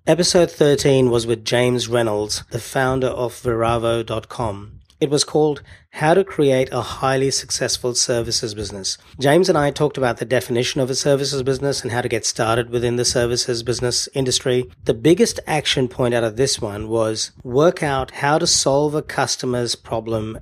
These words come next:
and deliver the solution to them first, and then worry about your website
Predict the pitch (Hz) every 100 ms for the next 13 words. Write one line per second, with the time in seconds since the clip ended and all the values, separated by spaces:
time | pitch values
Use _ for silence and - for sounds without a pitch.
0 | - 120 113 117 117 127 127 127 123 -
1 | 123 120 117 127 113 113 113 110 - -
2 | 147 131 101 - - - - - - -
3 | 127 120 113 127 135 143 147 127 113 110
4 | 107 110 107 113 101 110 110 - 117 107
5 | 104